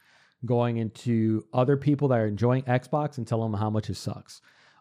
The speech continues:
Or every little small trip that a company has, right? So Forspoken flopped. Every single Xbox account has to talk about Forspoken. "Oh, look, look at the,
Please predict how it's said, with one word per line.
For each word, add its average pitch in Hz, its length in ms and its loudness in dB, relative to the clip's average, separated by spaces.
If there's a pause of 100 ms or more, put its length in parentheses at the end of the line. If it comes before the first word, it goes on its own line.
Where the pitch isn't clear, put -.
(160)
Or 123 560 2
every 143 380 4
little 139 400 6
small 131 840 2
trip 143 480 2 (380)
that 123 100 4
a 117 60 4
company 131 480 4
has, 139 520 0
right? 143 340 2 (220)
So 113 460 -2 (320)
Forspoken 156 640 6
flopped. 147 480 0 (160)
Every 156 340 2
single 147 280 2
Xbox 139 580 0
account 123 320 -4
has 117 160 0
to 120 80 -4
talk 120 260 -2
about 107 260 -2
Forspoken. 131 800 4
"Oh, 185 80 0
look, 165 240 6
look 160 180 4
at 156 100 0
the, 135 320 6